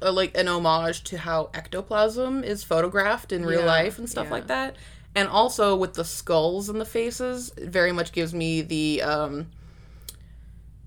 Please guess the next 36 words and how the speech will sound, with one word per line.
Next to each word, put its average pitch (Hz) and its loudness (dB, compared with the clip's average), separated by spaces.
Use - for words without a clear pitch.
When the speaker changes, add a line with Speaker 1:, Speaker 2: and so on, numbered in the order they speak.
Speaker 1:
oh 196 0
gosh, 160 -2
I'm 170 -4
blanking 165 -2
on 156 2
it. 160 2
De 190 2
los 180 0
Muertos 180 -2
or 190 -2
whatever. 185 2
Speaker 2:
Oh, 185 2
Dia 180 -2
de 180 -8
los 160 -8
Muertos, - -14
Speaker 1:
Yes, 202 4
Speaker 2:
yeah. - -16
Speaker 1:
Day 196 4
of 196 4
the 190 0
Dead. 165 4
He, 175 -4
yeah, 165 0
very, 180 4
like, 165 2
sugar 180 -4
cul-, 175 -2
like, 180 2
the 202 2
way 196 4
that, 165 2
that, 160 6
like, 160 2
Hispanic 160 -2
culture 160 -4